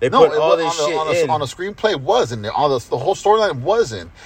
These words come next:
Speaker 2: They put it back. They put it in, in theaters because we have the technology now. Even, even, uh, George Lucas said that he, all his, all the stuff that came out in the remakes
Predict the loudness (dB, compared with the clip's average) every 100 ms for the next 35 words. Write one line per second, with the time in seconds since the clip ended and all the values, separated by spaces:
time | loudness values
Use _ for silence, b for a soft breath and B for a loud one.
0 | B -4 0 2 2 2 2 2 2 4
1 | 4 4 2 2 -4 -10 -6 -4 -4 -6
2 | B B -12 -2 0 2 2 0 -2 -6
3 | -4 0 0 0 -6 -14 -14 -18 -20 -20
4 | -20 -20 -20 -20 -20 -20 -20 -20 -20 -20
5 | -20 -20 -20 -10 -2 -2 0 -2 -2 0
6 | 2 2 2 0 -2 0 0 -2 0 2
7 | 2 0 -6 -2 -2 0 0 0 2 0
8 | 0 0 -4 -2 0 -2 -4 -4 -4 -4
9 | -6